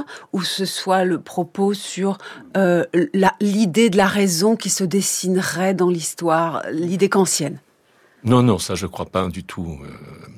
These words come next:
Speaker 2: à ça. Euh, ce qu'ils font, c'est qu'ils rompent avec, euh, une histoire, euh,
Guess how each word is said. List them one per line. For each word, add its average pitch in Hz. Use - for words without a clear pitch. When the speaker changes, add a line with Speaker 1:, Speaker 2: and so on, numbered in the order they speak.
Speaker 2:
à 87
ça. -
Euh, 82
ce -
qu'ils -
font, 143
c'est 117
qu'ils 90
rompent 131
avec, 95
euh, 95
une 95
histoire, 110
euh, 92